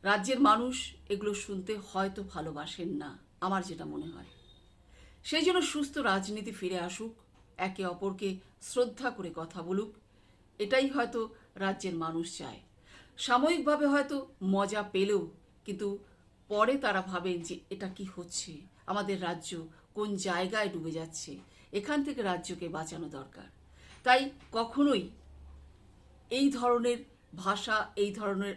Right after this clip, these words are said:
অসম্মান করা একটা পরিবেশ কাম্য নয়। সুস্থ রাজনীতি ফিরে আসুক। কি বলেন আপনারা? অবশ্যই কিন্তু কমেন্ট করে জানাবেন। তো প্রিয় দর্শক, আজকের মতো এখানেই শেষ করছি। আপনারা ভালো থাকবেন, সুস্থ থাকবেন।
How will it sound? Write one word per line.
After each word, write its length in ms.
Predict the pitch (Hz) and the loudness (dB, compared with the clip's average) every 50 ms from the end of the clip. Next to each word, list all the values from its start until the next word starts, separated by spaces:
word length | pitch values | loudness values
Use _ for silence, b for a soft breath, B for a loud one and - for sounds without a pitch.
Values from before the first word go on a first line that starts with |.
| - | -6
অসম্মান 640 | - 185 185 185 - - 240 240 233 226 214 190 185 | -6 -6 -6 -6 -6 -6 -6 -4 -2 -2 0 0 0
করা 340 | 180 180 180 180 180 175 - - | 0 -2 -2 -2 -2 -2 -6 -8
একটা 160 | - - 185 185 - | -12 -16 -16 -14 -10
পরিবেশ 460 | 175 170 170 170 170 160 156 156 - - - - - - - | -8 -6 -6 -4 -6 -6 -8 -10 -12 -16 -20 -20 -20 -12 -8
কাম্য 260 | 180 175 160 170 165 | -6 -6 -6 -6 -8
নয়। 240 | 156 - - - - - - - _ _ _ b b b b b b b | -8 -10 -10 -12 -16 -20 -20 -20 _ _ _ b b b b b b b
সুস্থ 340 | - - 262 254 - - - | -8 -6 -6 -6 -6 -4 -4
রাজনীতি 500 | 202 190 175 185 190 - 185 175 - 185 | -4 -2 -2 -4 -4 -4 -4 -4 -4 -6
ফিরে 260 | 180 - 185 175 185 | -8 -6 -4 -4 -2
আসুক। 320 | 175 165 160 160 - 160 - - - - - - - b b b b b b b - - | -2 -4 -6 -8 -12 -16 -18 -20 -20 -20 -20 -20 -20 b b b b b b b -6 -2
কি 120 | 294 302 | 0 2
বলেন 280 | - 202 190 175 170 165 | 2 2 2 2 0 -4
আপনারা? 360 | 170 170 - - 175 - - - - - b b b b b - | -6 -8 -10 -12 -14 -14 -14 -18 -20 -20 b b b b b -6
অবশ্যই 400 | - 190 190 190 185 - 175 165 | -2 0 0 0 -2 -4 -6 -6
কিন্তু 400 | - 185 170 165 - 190 165 165 - _ | -4 -4 -6 -4 -6 -8 -10 -10 -12 _
কমেন্ট 300 | - 196 196 175 170 165 | -4 -2 -2 -2 -2 -4
করে 160 | - 151 151 151 | -6 -10 -12 -10
জানাবেন। 380 | 156 143 127 131 - - - - - _ b b b b b b b b b - | -10 -10 -12 -12 -14 -16 -16 -18 -20 _ b b b b b b b b b -10
তো 60 | - | -6
প্রিয় 180 | 190 262 277 277 | 0 2 6 8
দর্শক, 340 | 285 294 285 294 320 - - | 8 6 6 4 -2 0 2
আজকের 280 | 202 202 185 208 208 | 0 2 2 0 -2
মতো 220 | 214 208 202 208 202 | -2 -2 -2 -2 -2
এখানেই 260 | 196 226 226 233 226 | -2 -2 -4 -4 -4
শেষ 200 | 226 240 226 - | -4 -6 -6 -4
করছি। 460 | - 233 226 233 - - 240 247 - - _ _ | -4 -4 -4 -4 -6 -8 -10 -12 -14 -18 _ _
আপনারা 280 | - 180 185 196 175 180 | -12 -8 -6 -4 -4 -4
ভালো 260 | 185 196 - 190 214 | -4 -4 -4 -4 -4
থাকবেন, 420 | 202 - 214 202 190 190 214 208 208 B B B B B | -4 -4 -6 -6 -4 -4 -4 -6 -8 B B B B B
সুস্থ 320 | - - - 269 - - - | -10 -8 -8 -8 -8 -10 -12
থাকবেন। 480 | 151 - 165 139 - - 104 92 95 | -14 -12 -14 -14 -14 -16 -18 -18 -20